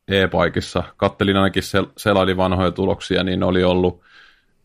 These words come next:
siis kymmeneskö se oli ollut viime vuonna tuo Messilässä, mutta tota, muuten oli ihan täys yllätys, että oli päässyt kolmoseksi.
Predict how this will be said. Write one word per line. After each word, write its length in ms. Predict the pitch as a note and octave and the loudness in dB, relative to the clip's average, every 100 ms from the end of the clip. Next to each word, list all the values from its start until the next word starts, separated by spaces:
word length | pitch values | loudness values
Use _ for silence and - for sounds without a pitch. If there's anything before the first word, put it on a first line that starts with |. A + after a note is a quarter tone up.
| _ _ _ _ _ _ _ _ | _ _ _ _ _ _ _ _
siis 300 | - G2 F#2 - | -6 -4 -4 -4
kymmeneskö 960 | - G#2 G2+ F#2+ F2+ F2 F2 F2 - - | 2 4 4 2 2 0 0 -2 -4 -2
se 100 | F#2+ | 0
oli 200 | F#2+ F2 | 0 0
ollut 300 | F2+ F2+ F2 | 0 -2 -2
viime 320 | F2+ F2+ E2+ | -2 -2 -2
vuonna 260 | D2 E2 E2+ E2+ _ | -2 -2 -6 -8 _
tuo 180 | - - | -2 0
Messilässä, 840 | G2+ F#2+ - - - - - - - _ _ _ | 0 -2 -4 -4 -4 -4 -6 -10 -12 _ _ _
mutta 300 | - - - | -10 -10 -8
tota, 440 | - C3+ F#2+ - - - - _ _ - | -6 -4 -4 -4 -6 -20 -20 _ _ 0
muuten 340 | G#2 G2 F#2 | 2 4 2
oli 120 | F2+ | 2
ihan 180 | F2 F2 | 2 2
täys 300 | F2+ F2 - - | 2 0 -2 -2
yllätys, 420 | F#2 F2+ F2 - | 0 2 0 -2
että 380 | - - - - - - - - G2+ | -6 -8 -10 -10 -20 -20 -20 -8 -4
oli 140 | F#2+ | -2
päässyt 320 | F#2 F2+ - | -2 -4 -6
kolmoseksi. 680 | - G2+ F#2+ F#2+ A#2 - | -4 -2 -2 -4 -8 -10